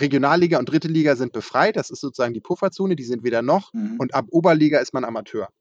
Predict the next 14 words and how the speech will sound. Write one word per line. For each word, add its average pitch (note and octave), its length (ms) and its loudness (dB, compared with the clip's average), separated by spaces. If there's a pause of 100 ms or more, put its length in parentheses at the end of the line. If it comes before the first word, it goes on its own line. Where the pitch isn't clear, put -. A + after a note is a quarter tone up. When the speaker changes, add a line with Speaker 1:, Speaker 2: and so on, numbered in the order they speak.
Speaker 1:
So, G#2 240 -10 (160)
von A#2 140 -6
daher A#2 320 -2 (320)
funktioniert C3 420 -4
es B2 80 -14
auch B2 260 -8
im, A#2 340 -10 (240)
äh, G#2+ 240 -12
im A#2+ 240 -12
Gesamt-, A#2+ 520 -6 (320)
äh, A2 120 -8
in G#2+ 80 -10
der A2+ 80 -6
Gesamtlogik. A#2 580 -8